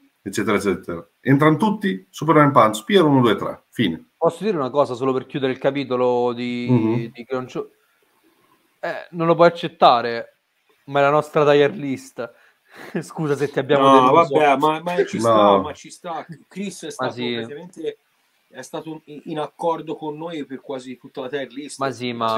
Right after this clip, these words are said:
Speaker 1: Sì, sì.
Speaker 3: E, e poi,
Speaker 2: ma
Speaker 3: cioè,
Speaker 2: Chris
Speaker 3: arrivano dei, dei pay-per-view che sono divisori, ma è normale, ragazzi,
Speaker 2: Esatto.
Speaker 3: cioè, fa parte
Speaker 2: No,
Speaker 3: de-,
Speaker 2: sono,
Speaker 3: de-,
Speaker 2: sono
Speaker 3: de-, de-,
Speaker 2: quelli
Speaker 3: del gioco. Io, per esempio, sono stato più morbido rispetto a Simon e Parrucco. Per me era un pay-per-view che può arrivare alla sufficienza, secondo me.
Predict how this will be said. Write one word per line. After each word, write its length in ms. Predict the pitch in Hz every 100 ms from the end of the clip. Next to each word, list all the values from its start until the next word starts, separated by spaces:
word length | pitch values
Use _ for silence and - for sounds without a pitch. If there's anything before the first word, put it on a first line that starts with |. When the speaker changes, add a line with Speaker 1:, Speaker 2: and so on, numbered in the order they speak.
| 110 113
Speaker 1:
Sì, 20 | 120
sì. 120 | 123
Speaker 3:
E, 40 | 131
e 80 | -
poi, 320 | 202 175 139
Speaker 2:
ma 100 | 135
Speaker 3:
cioè, 60 | 127
Speaker 2:
Chris 140 | 139
Speaker 3:
arrivano 460 | 170 185 202 196 117
dei, 140 | 202 196
dei 80 |
pay-per-view 420 | 185 196 190 185 254
che 140 | 156
sono 260 | - 131 127
divisori, 480 | 120 110 127 123 101
ma 100 | 110
è 40 |
normale, 480 | 113 110 143 139 98
ragazzi, 200 | 98 135
Speaker 2:
Esatto. 440 | 117 123 117 -
Speaker 3:
cioè, 120 | 120
fa 120 | 113 -
parte 300 | 131 117 127
Speaker 2:
No, 220 | 123 120
Speaker 3:
de-, 60 | 120
Speaker 2:
sono, 360 | 127 123 120 _ _ _ _
Speaker 3:
de-, 80 | -
Speaker 2:
sono 260 | 131 127
Speaker 3:
de-, 200 | 123 113
de-, 80 | 120
Speaker 2:
quelli 160 | 139 135
Speaker 3:
del 140 | 113
gioco. 280 | 110 147 -
Io, 100 | 196
per 100 | 185
esempio, 360 | 151 185 196 156
sono 180 | 151 139
stato 260 | - 135
più 160 | 139 156
morbido 460 | 143 143 113 110 110
rispetto 440 | 110 - 113 -
a 40 | -
Simon 380 | - 113 113
e 40 | 113
Parrucco. 440 | - 117 117 -
Per 100 | 110
me 100 | 131 165
era 100 | 120
un 40 |
pay-per-view 420 | 113 120 113 120
che 260 | - 120 107 _ _ _
può 200 | - 156
arrivare 340 | 117 113 110 107
alla 100 | 107
sufficienza, 640 | - - 117 107 95 -
secondo 320 | - - 110
me. 160 | 95 -